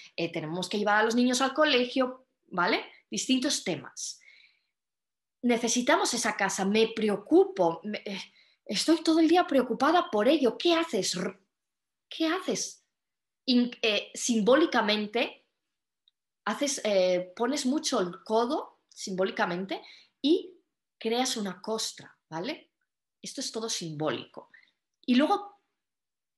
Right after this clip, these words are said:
he querido firmar el contrato de ven-, de compra, pero no ha funcionado. Y otra vez, otra vez llega la preocupación y otra vez no, no consigo firmar el contrato. ¿Y cómo se manifiesta esto? Se manifiesta en el gato,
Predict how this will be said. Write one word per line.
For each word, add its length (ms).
he 160
querido 560
firmar 400
el 140
contrato 580
de 140
ven-, 280
de 200
compra, 680
pero 260
no 360
ha 40
funcionado. 960
Y 280
otra 400
vez, 240
otra 320
vez 120
llega 220
la 140
preocupación 600
y 60
otra 260
vez 140
no, 320
no 380
consigo 800
firmar 400
el 100
contrato. 600
¿Y 200
cómo 180
se 140
manifiesta 580
esto? 240
Se 140
manifiesta 420
en 60
el 120
gato, 400